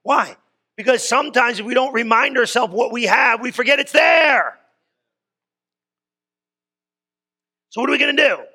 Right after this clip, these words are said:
We're gonna go back to First Corinthians thirteen, pop that up there, let them see that, please.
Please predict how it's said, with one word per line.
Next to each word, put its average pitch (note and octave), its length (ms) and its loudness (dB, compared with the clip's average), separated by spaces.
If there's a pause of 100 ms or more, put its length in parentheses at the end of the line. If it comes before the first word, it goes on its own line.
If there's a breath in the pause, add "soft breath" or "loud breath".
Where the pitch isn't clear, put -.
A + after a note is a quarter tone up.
(200)
We're C3 80 -20
gonna D3 140 -18
go C3+ 80 -16
back A3+ 260 0
to A#3+ 80 -12
First B3+ 300 -2
Corinthians B3+ 360 -6
thirteen, G#3 640 -2 (220)
pop F#3+ 240 0
that A#3 120 0
up A3 160 -2
there, F3 160 -4
let E3+ 140 -6
them G3 120 -18
see G#3+ 120 -12
that, F3 180 0
please. C3 480 -14